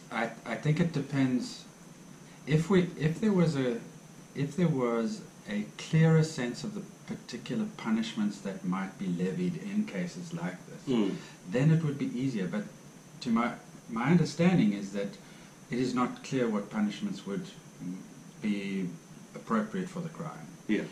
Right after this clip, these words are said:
Speaker 1: And so that's left up to the courts. And unfortunately, by the time,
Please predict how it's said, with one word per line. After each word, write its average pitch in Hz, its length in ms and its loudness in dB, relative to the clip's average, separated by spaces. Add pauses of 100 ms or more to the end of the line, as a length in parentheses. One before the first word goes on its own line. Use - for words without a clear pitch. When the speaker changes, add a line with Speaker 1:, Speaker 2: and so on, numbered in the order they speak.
(200)
Speaker 1:
And 104 160 0
so 110 180 2
that's 113 200 0
left 123 240 0
up 110 160 -4
to 95 60 -10
the 90 100 -10
courts. - 500 -4 (360)
And 110 120 4
unfortunately, 135 640 4
by 127 360 2
the 170 120 4
time, 123 560 0